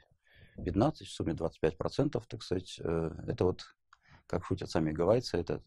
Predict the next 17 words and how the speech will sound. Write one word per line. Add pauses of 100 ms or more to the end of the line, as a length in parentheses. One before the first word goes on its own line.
это,
это
наша
плата
за
жизнь
в
раю,
в
общем-то.
<laughs>
Вот
есть
такая
шутка
у
них.